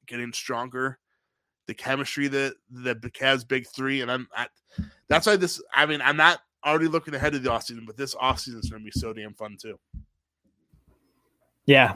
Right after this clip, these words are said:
Speaker 2: Bob, we're gonna have loaded shows this summer, man, with all the possibilities. There, there's so many different lineup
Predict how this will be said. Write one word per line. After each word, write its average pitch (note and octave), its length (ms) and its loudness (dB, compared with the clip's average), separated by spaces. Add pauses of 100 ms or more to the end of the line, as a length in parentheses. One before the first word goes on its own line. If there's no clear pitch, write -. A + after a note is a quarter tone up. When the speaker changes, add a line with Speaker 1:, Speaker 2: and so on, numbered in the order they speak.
(140)
Speaker 2:
Bob, C3 280 10
we're D#3 300 12
gonna C#3+ 180 12
have B2+ 220 8
loaded B2 320 10
shows A#2 380 8
this A#2+ 160 2
summer, A#2 340 2
man, A2+ 360 0
with A#2+ 160 -2
all C3 160 8
the A#2+ 80 2
possibilities. A2+ 1000 4
There, A#2 180 4
there's B2 160 2
so C#3+ 140 6
many C3+ 180 6
different B2 340 4
lineup A#2+ 400 4